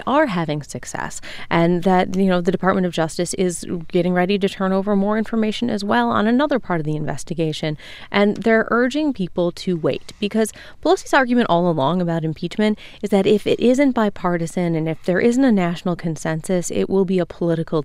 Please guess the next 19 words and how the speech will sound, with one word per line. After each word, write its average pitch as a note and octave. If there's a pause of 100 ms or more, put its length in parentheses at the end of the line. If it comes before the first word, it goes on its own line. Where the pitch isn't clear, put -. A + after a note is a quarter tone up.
downfall C#3+
for -
Democrats. - (420)
The D4+
other E4+
side C#4
of F3+
it, E3
though, C#3+ (280)
and F3
the E3
pro-impeachment G#3
folks F3
say F3+
this D#3+
all F3
of E3+
the E3
time, G3